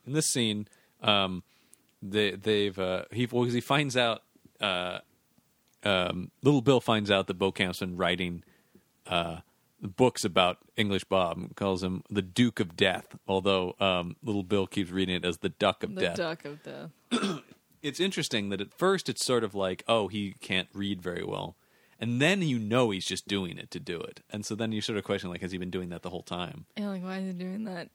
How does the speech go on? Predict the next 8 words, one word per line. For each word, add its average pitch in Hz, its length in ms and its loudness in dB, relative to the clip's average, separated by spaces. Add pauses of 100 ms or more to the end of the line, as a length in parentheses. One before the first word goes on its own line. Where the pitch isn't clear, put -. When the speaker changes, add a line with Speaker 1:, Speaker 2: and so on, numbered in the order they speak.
(280)
Speaker 2:
Does 202 180 0
it 170 320 -4
bother 175 520 2
him 175 360 -2
that 160 200 -8
they're 160 500 -6 (1000)
correcting 160 920 -8
it? 151 380 -8